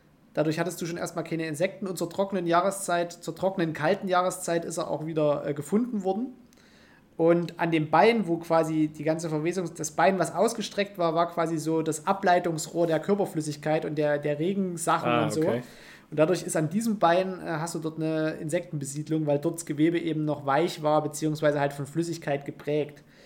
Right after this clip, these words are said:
Speaker 1: Und deswegen hast du dort eben noch diese, diese Larvenüberreste von den, von den Fliegen gehabt. So, so
Speaker 2: Ach,
Speaker 1: erkläre
Speaker 2: krass.
Speaker 1: ich mir das.
Speaker 2: Mhm. Ja gut, das kann ja durchaus so Sinn machen, ja.
Speaker 1: Genau.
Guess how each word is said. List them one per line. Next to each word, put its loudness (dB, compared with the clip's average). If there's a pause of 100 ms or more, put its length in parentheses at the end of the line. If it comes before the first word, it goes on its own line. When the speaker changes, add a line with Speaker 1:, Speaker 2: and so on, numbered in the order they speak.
(520)
Speaker 1:
Und 0
deswegen 0
hast 2
du -4
dort 0
eben -2
noch -2
diese, 0
diese -4
Larvenüberreste -2
von -10
den, -10
von -12
den -12
Fliegen -8
gehabt. -12 (1300)
So, 0
so 4
Speaker 2:
Ach, 6
Speaker 1:
erkläre 6
Speaker 2:
krass. 2
Speaker 1:
ich -4
mir 0
das. -6 (920)
Speaker 2:
Mhm. -2 (200)
Ja 6
gut, 0
das 4
kann -2
ja 2
durchaus 2
so 0
Sinn 0
machen, -2
ja. -6 (280)
Speaker 1:
Genau. 0